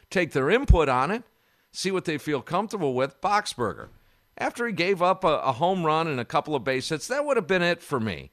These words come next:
He's not used to pitching in lower leverage situation. That's, that's not his deal. Again, that's not a situation he's gonna be in. On, uh, October, what would it be? Let's see here. October eighth. October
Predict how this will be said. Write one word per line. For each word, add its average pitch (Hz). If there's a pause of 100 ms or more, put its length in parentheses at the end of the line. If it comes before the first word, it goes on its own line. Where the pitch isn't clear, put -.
(200)
He's 226
not 381
used 214
to 156
pitching 131
in 120
lower 113
leverage 104
situation. 107
That's, 254
that's 214
not 214
his 214
deal. 214 (440)
Again, 220
that's 180
not 175
a 165
situation 139
he's 147
gonna 139
be 120
in. 69 (1200)
On, 131
uh, 120
October, 139
what 123
would 120
it 107
be? 92
Let's 92
see 90
here. 82
October 117
eighth. - (680)
October 156